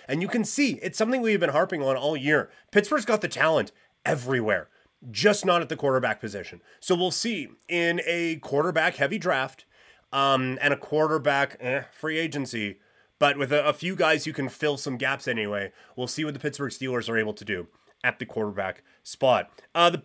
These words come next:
the Kansas City Chiefs get a win that they desperately need with a, a victory over the Cincinnati Bengals. It wasn't perfect. Um, it doesn't answer a whole lot of the questions, but,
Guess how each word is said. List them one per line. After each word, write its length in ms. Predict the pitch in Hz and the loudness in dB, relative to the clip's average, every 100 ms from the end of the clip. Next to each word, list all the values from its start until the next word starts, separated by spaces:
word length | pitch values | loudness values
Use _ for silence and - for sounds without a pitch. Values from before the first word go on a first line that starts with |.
| - | -6
the 160 | 190 | -4
Kansas 340 | 151 214 226 175 | 4 4 4 -2
City 140 | 190 | -4
Chiefs 260 | - 208 - | -6 -6 -2
get 140 | 196 | -2
a 20 | |
win 200 | 170 175 | 0 -2
that 100 | 160 | -2
they 120 | 160 160 | -4 -4
desperately 600 | 120 160 - 170 147 135 | 0 -2 -2 -6 -4 -2
need 340 | 139 135 120 - - | 0 -2 -4 -8 -4
with 200 | 139 139 | -2 2
a, 40 | 143 131 131 120 | 4 4 0 -2
a 100 | 127 | -4
victory 340 | 127 120 143 | -4 -2 0
over 200 | 131 131 | 0 0
the 80 | 120 | -4
Cincinnati 500 | - 135 - 127 123 | -4 -4 0 2 2
Bengals. 420 | 117 120 123 120 - | 0 2 0 0 -4
It 160 | 131 | -2
wasn't 320 | 135 127 131 | -2 -2 -6
perfect. 440 | - 135 - 170 - - - - | -2 -2 0 -4 -6 -20 -20 0
Um, 580 | 120 117 107 101 95 - - - _ | 4 4 2 -4 -10 -18 -20 -20 _
it 160 | 143 - | -6 -2
doesn't 260 | 147 135 151 | 0 0 0
answer 400 | 135 139 135 131 | 0 -2 -2 -4
a 60 | |
whole 180 | 113 135 | -2 0
lot 160 | 135 123 | 0 0
of 60 | |
the 60 | 113 | -2
questions, 480 | - 131 - 147 110 | -4 -4 -4 -6 2
but, 280 | 139 120 | 4 4